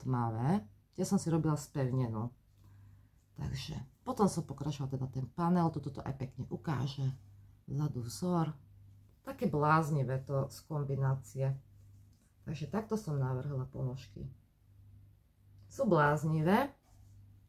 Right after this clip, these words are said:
Takže Regia oranžová, tiež, sorry, nemám štítok, ale aspoň si pamätám teraz. Tiež ihlice dva, dvadsaťpäťky. A som zvedavá, už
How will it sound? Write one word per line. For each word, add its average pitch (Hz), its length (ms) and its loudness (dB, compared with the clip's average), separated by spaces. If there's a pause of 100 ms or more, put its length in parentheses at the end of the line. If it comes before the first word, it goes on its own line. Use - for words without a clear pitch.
(440)
Takže 147 400 -4
Regia 202 500 6
oranžová, 170 800 4 (140)
tiež, 196 340 4
sorry, 175 460 4 (100)
nemám 185 400 8
štítok, - 380 -4
ale - 320 4
aspoň 220 240 2
si 214 100 -2
pamätám 190 540 4
teraz. 160 480 0 (640)
Tiež - 240 2
ihlice 214 320 2
dva, 170 400 6
dvadsaťpäťky. 180 1200 0 (1200)
A 180 160 2
som 208 160 4
zvedavá, 220 400 6
už 196 80 2